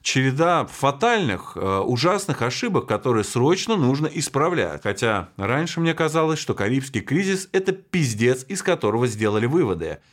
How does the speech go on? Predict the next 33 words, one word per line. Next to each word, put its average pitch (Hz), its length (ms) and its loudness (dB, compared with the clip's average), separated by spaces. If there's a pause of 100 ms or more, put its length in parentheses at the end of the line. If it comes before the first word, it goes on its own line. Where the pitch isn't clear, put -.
(180)
Но 123 100 2
некоторые 214 420 2
долбоебы 151 600 2
не 139 120 2
учатся. - 640 -2 (300)
И 110 60 0
я 104 240 2
сейчас 170 480 -2
про 185 160 2
В 170 120 2
П 113 140 -2
К 113 240 0
Соединенных 120 560 -2
Штатов 98 420 -4
Америки. 110 640 -4
Такое 247 340 4
ощущение 208 520 0
создается, 117 640 0
что 156 300 2
нынешние 180 460 0
власти 165 360 0
Запада 127 500 0
вообще 180 440 2
безмозглые. 156 960 0 (360)
Ну, 104 220 2
либо 202 320 0
слишком 127 480 -2
сильно 120 320 0
верят 101 380 0
в - 20 -4
себя. 110 340 -2
Как 175 220 0
бы 101 300 2